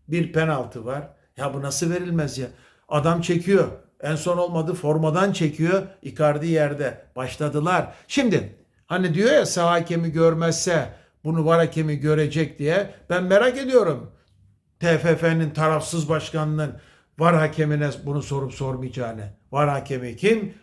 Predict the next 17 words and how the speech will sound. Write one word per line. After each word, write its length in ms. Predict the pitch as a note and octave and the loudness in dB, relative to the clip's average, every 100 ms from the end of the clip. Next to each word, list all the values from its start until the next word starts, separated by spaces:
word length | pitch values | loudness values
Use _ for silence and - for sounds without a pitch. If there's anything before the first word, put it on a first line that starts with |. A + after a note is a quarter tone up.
| _ | _
Abdullah 840 | D#3+ - - D3 C3+ C3+ G3+ G3 - | -10 -10 -10 -10 -6 0 2 0 -2
Buğra 600 | D#3+ D3+ C#3+ F3 F#3+ G3 - | -2 -2 0 2 2 -2 -6
Taşkınsoy 760 | - D#3 - E3+ D#3 - C#3 C3+ | 0 0 0 -4 -2 0 -2 2
diye 240 | F3+ G3+ | 2 4
bir 200 | F#3+ F#3 | 4 4
adam. 440 | E3+ G3+ E3 B2 - _ _ _ | 4 4 2 -6 -18 _ _ _
Verir 300 | D3+ E3+ G3 | 0 2 2
mi? 400 | G3 F3+ A3 A3+ - _ | 2 0 -2 -4 -14 _
Vermez. 960 | C3 C3+ B2+ C#3 G3+ G#3 - - D3+ - _ - | -4 -4 -2 -2 -2 -2 -4 -10 -14 -18 _ -2
Vermezler. 840 | D#3+ E3 E3+ E3 E3+ G#3 F#3 - - _ - | 0 2 0 0 2 4 2 -4 -18 _ -6
Abi 240 | C3+ E3 | -2 -2
biz 120 | D3+ | -2
Emre 300 | D3+ C#3+ D3+ | -2 0 0
Molokları, 800 | D#3 C#3+ D3+ D3 F#3+ F#3+ D#3+ C#3 - _ | 0 2 2 0 2 4 4 2 -6 _
Erkan 340 | C#3 C3+ D#3 | -4 -2 -2
Enginleri 640 | D3+ C#3+ C3+ C#3+ C#3+ C#3 B2+ | 0 -2 -2 -2 0 -2 -2
biliyoruz. 880 | B2+ C3+ G3 A3 G#3+ G3+ - - | 0 2 4 4 4 0 -8 -16